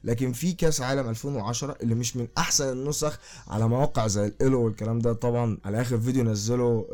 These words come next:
بالون في بتاع اليوتيوب فهد الزكير، آه، كان بيتكلم ان ألفين وعشرة ما كانش من الكاسات العالم اللي تصنيفها عالي، في نفس الوقت هي حاجات من الحاجات الايقونية اللي على مر الزمن. فعشان كده كاس عالم قطر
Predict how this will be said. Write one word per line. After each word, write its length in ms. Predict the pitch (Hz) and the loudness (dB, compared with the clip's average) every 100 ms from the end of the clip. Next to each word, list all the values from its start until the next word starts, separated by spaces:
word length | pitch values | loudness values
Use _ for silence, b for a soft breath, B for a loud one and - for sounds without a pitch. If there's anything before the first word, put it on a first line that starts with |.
| 95 | -2
بالون 360 | 131 135 131 160 - | 2 2 2 -2 -6
في 180 | - 104 98 95 90 85 - | -10 -6 -4 -4 -6 -8 -6
بتاع 140 | 123 | -2
اليوتيوب 360 | 117 120 117 127 | 0 0 -2 -4
فهد 200 | 113 120 | 0 0
الزكير، 420 | 110 104 - 120 B B B - | 0 -4 -4 -6 B B B -4
آه، 200 | 110 107 | -2 -2
كان 260 | - 113 | 0 0
بيتكلم 260 | 110 151 180 | 4 6 6
ان 80 | 202 | 6
ألفين 180 | 185 220 | 4 2
وعشرة 540 | 202 202 214 196 185 | 4 2 2 2 0
ما 160 | 170 180 | 2 2
كانش 420 | 180 226 202 - | 2 0 0 -2
من 220 | 185 170 | 0 0
الكاسات 640 | 170 165 156 98 175 165 208 | 0 -2 -8 -6 -4 -2 -2
العالم 260 | 202 180 202 | -2 -2 0
اللي 140 | 196 | 0
تصنيفها 540 | 185 196 190 196 196 | 0 0 6 6 8
عالي، 400 | 139 131 135 190 196 | 4 4 2 2 -4
في 100 | 123 | -6
نفس 160 | 120 | -4
الوقت 240 | 139 156 139 | 0 0 0
هي 140 | 123 | -2
حاجات 360 | 113 123 160 160 | -2 0 0 0
من 140 | 123 | -2
الحاجات 340 | 107 107 127 147 | -4 -4 -4 -2
الايقونية 720 | 95 113 - 127 143 160 127 | -2 -2 0 0 2 2 2
اللي 120 | 104 | -2
على 140 | 104 | -4
مر 180 | 110 117 | -4 -4
الزمن. 280 | 101 92 78 B B B B B B B | -6 -8 -14 B B B B B B B
فعشان 380 | - 104 117 190 | -4 0 4 6
كده 180 | 190 196 | 6 4
كاس 340 | - 214 226 | 4 4 4
عالم 220 | 170 196 | 6 6
قطر 360 | 170 123 120 165 | 4 2 2 0